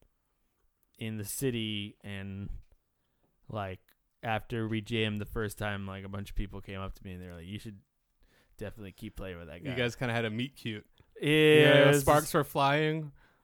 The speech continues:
Speaker 1: I, I just remember just, like, I just started playing and
Speaker 2: It was love
Speaker 1: Jake,
Speaker 2: at first riff.
Speaker 1: Jake's just, like, dancing and I'm just like, "Did you, did you," you know, and I was just like, "All right," like, it felt really good, you know, and everyone was like, yeah, like,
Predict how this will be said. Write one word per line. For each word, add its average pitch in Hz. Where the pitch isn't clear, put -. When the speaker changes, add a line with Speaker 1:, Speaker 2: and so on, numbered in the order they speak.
Speaker 1:
I, 170
I 190
just 185
remember 185
just, 170
like, 143
I 135
just 127
started 127
playing 120
and 110
Speaker 2:
It 139
was 139
love 139
Speaker 1:
Jake, 151
Speaker 2:
at 151
first 147
riff. 131
Speaker 1:
Jake's 170
just, 180
like, 165
dancing 147
and 139
I'm 135
just 131
like, 127
"Did 147
you, 127
did 113
you," 127
you 139
know, 135
and 131
I 127
was 123
just 123
like, 127
"All 139
right," 123
like, 113
it 127
felt 135
really 131
good, 117
you 113
know, 113
and 113
everyone 117
was 113
like, 110
yeah, 131
like, 123